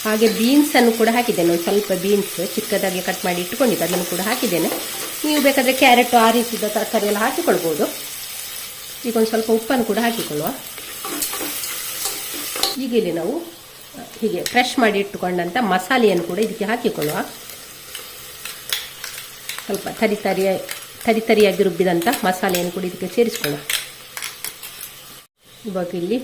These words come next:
ಮಸಾಲೆಯನ್ನು ಚೆನ್ನಾಗಿ ಹುರ್ಕೊಳ್ಬೇಕು, ಅಂದರೆ ಇದರ ಹಸಿ ವಾಸನೆ ಹೋಗಬೇಕು.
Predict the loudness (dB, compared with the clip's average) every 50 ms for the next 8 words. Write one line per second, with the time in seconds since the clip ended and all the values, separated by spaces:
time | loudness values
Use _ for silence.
0 | -2 0 0 0 2 2 4 4 4 4 4 4 4 2 2 2 0 0 0 0
1 | 0 0 0 0 0 -2 -4 -6 -6 -6 -6 -6 -4 2 2 2 2 6 6 6
2 | 8 8 6 4 4 2 2 2 2 4 6 6 6 6 4 4 4 4 4 4
3 | 4 4 6 6 6 6 4 4 4 4 6 8 8 6 6 6 2 2 2 0
4 | -2